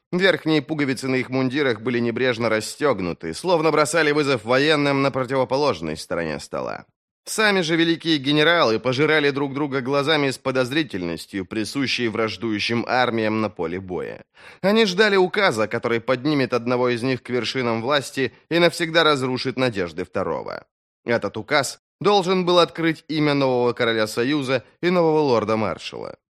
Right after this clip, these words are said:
Лорд-маршалом должен был стать либо Полдер, либо Крой, и каждый из них предвкушал свою окончательную славную победу. Всё это время армия бездействовала, и Вест вместе с нею. Они были беспомощны.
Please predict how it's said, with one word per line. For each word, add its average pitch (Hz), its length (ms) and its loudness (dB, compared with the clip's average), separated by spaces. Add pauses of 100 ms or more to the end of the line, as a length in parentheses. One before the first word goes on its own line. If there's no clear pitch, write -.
(220)
Лорд-маршалом 131 960 0
должен 147 380 2
был 143 140 0
стать 147 300 -2
либо 143 240 -2
Полдер, 143 540 0
либо 120 260 -4
Крой, 92 400 -6 (220)
и 143 120 0
каждый 143 480 0
из 131 80 -4
них 151 200 0
предвкушал 143 600 -2
свою 135 240 0
окончательную 120 880 0
славную 117 540 0
победу. 92 580 -6 (340)
Всё 240 240 2
это 214 200 0
время 165 420 4
армия 131 280 2
бездействовала, 123 1000 0
и 101 80 0
Вест 131 400 -2
вместе 92 560 -6
с - 100 -12
нею. 71 480 -6 (200)
Они 208 280 2
были 196 180 2
беспомощны. 170 800 -4